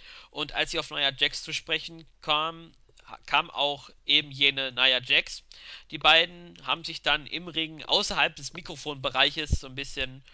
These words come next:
unterhalten, haben sich darauf geeinigt, ein weiteres Match in naher Zukunft gegeneinander zu führen.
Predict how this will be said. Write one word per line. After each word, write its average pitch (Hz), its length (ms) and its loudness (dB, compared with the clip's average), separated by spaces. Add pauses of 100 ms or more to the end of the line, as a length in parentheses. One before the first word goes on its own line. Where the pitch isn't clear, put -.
(180)
unterhalten, 165 880 2
haben 139 120 0
sich 135 120 -10
darauf 127 420 -2 (140)
geeinigt, 131 640 -2 (400)
ein 131 220 4
weiteres 208 500 2
Match 156 260 -2
in 139 140 -16
naher 131 340 2
Zukunft 127 520 -12
gegeneinander 120 540 0
zu 143 140 -6
führen. 165 260 0